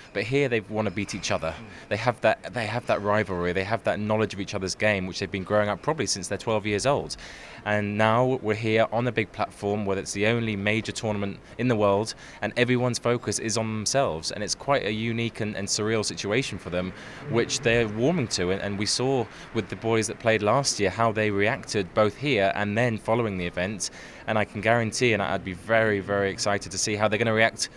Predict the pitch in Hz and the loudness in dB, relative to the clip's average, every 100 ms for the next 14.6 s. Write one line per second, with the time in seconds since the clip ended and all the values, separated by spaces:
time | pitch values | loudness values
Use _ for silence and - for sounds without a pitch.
0 | - - 151 - 113 98 - 98 90 87 | -12 0 2 2 -2 -4 2 4 4 0
1 | 92 104 - - 104 90 85 101 92 87 | -4 -4 -2 0 2 0 0 -4 -4 -4
2 | - 82 85 78 - 107 104 - - - | -6 -4 -4 -4 0 2 2 0 -12 -6
3 | 117 117 101 - - 98 90 117 107 104 | -4 -4 -4 -4 -4 -2 0 0 0 -2
4 | 98 90 95 92 - 101 95 98 95 98 | -2 -4 -6 -4 -2 -4 -4 -6 -4 0
5 | 98 85 - 98 92 90 95 95 - 104 | 0 -2 -2 -2 0 0 0 -2 -2 -2
6 | 104 - - - - 104 104 98 - - | -2 -8 -18 -14 -6 -4 -2 -2 -4 -4
7 | 95 104 113 98 92 101 98 - 104 87 | 0 2 2 0 -2 0 0 0 -4 0
8 | 110 101 - - 101 - 98 98 95 92 | 0 0 -4 -4 -6 -2 0 0 0 -6
9 | - - 107 101 101 113 104 110 113 92 | -12 -12 -4 -2 -2 -2 -2 0 0 0
10 | - 95 98 104 - - 113 - 110 110 | 0 2 0 -2 -10 -6 -4 -2 -2 0
11 | 113 113 131 85 - - - - 98 117 | 0 2 2 2 -2 -6 -14 -8 -2 -2
12 | 101 92 98 92 95 82 - 92 101 87 | -2 -6 -4 -4 -4 -8 -8 -6 -6 -4
13 | 92 87 - 92 87 - - 95 98 95 | -2 -2 -2 -2 -2 -4 -6 -6 -6 -6
14 | 90 98 92 98 - 101 | -4 -4 -2 -4 -4 -6